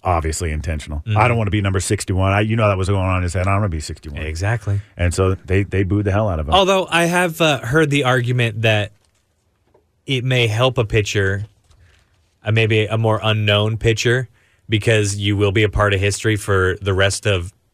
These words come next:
Speaker 2: baseball eternity,
Speaker 1: Mm-hmm.
Speaker 2: that you were the guy that gave up sixty-one or sixty-two
Speaker 1: Mm-hmm.
Speaker 2: to Aaron Judge. So your name's gonna be synonymous with that. You'll be talked about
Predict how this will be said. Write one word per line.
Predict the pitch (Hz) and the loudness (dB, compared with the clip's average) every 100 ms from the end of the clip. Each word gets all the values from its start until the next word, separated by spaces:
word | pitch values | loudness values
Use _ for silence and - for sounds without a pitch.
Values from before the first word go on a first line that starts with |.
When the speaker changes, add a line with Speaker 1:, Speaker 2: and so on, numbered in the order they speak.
| - | -4
Speaker 2:
baseball | 101 101 - 98 95 | 0 0 0 0 0
eternity, | 92 101 98 104 113 | -2 -2 0 0 0
Speaker 1:
Mm-hmm. | 95 92 98 107 | 0 0 0 0
Speaker 2:
that | 95 | -2
you | 92 98 | 0 0
were | 101 | 0
the | 95 | 0
guy | 92 90 95 | 0 0 0
that | 92 | 0
gave | 87 95 98 | -2 0 0
up | 90 | -4
sixty-one | - 95 - 95 95 95 | -6 -6 -4 -2 -2 -2
or | |
sixty-two | 90 - 95 98 85 95 98 | -4 -6 -6 -6 -4 0 0
Speaker 1:
Mm-hmm. | 101 185 - - | 2 0 -2 -8
Speaker 2:
to | - 101 | -4 0
Aaron | 98 95 | 0 0
Judge. | 90 95 104 117 - _ _ | 2 2 2 -2 -12 _ _
So | - 117 95 | -2 0 0
your | 78 95 | 0 -2
name's | 117 110 101 | 0 0 0
gonna | 107 104 | -2 0
be | 104 | 0
synonymous | - 107 101 104 101 101 | -2 0 0 0 -2 -2
with | 98 | 0
that. | 107 127 - | 2 0 -4
You'll | 104 104 | -2 0
be | 104 | 0
talked | 101 107 101 | 0 -2 -2
about | 104 107 | 0 -2